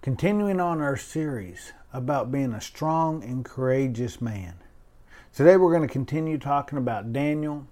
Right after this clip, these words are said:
and we're gonna get into a little bit about Ruth as well. If you would, turn with me to Daniel chapter three, verse fifteen.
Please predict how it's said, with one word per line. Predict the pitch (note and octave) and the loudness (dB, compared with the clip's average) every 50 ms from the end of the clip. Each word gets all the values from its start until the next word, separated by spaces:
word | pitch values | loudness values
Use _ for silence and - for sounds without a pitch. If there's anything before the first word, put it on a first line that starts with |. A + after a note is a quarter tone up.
| - - - - - - - - - - - - - - - - | -20 -20 -20 -20 -20 -20 -20 -20 -20 -20 -20 -20 -20 -20 -14 -8
and | B2 C3 C#3 | -4 -2 0
we're | C3+ | 2
gonna | D#3 D#3+ D#3+ | 2 4 6
get | D#3 E3+ E3+ E3+ | 6 6 6 6
into | E3 D#3+ - D3+ D#3+ | 4 2 0 0 2
a | D3+ | 2
little | D#3 D#3+ D#3 D3 | 4 2 2 4
bit | D3 D#3+ | 2 2
about | D#3 C#3 D3+ D3+ C3+ A2 D3 | 2 4 4 2 2 2 4
Ruth | C#3+ E3+ F#3+ F#3 - - - | 6 6 8 8 6 4 2
as | B2 G2 F#2+ A#2 | -2 -2 -2 -2
well. | C#3 C3+ B2 G2 - - - - - - _ - - - - - - - | 0 0 -2 -2 -6 -10 -14 -20 -20 -20 _ -20 -20 -20 -20 -20 -20 -4
If | - | 4
you | C#3 D#3 | 8 8
would, | G3+ G3 C3+ - | 8 8 6 4
turn | F#3 G3+ G3+ F#3+ | 2 2 4 4
with | F#3 - D#3 | 2 0 0
me | F3+ F3+ E3 | 0 0 2
to | C#3+ A#2+ | 0 0
Daniel | A#2 C3+ D#3 E3 E3+ E3+ E3+ F3 E3+ D#3+ - - | 2 2 2 2 0 0 -2 -4 -4 -6 -8 -6
chapter | - - D#3+ D#3+ D#3 D#3+ - C3+ G#2+ | 0 2 4 4 4 2 -2 -6 -6
three, | - - C#3 D#3+ E3 E3 E3 | -4 -2 0 2 4 4 4
verse | D3 C3+ C3+ B2+ A#2+ - - | 4 6 6 6 4 4 2
fifteen. | - D#3 D#3 - - - - D3 D3+ D#3 D#3 D3 C#3 | 2 2 2 2 0 -2 -2 -2 -2 -2 -4 -6 -8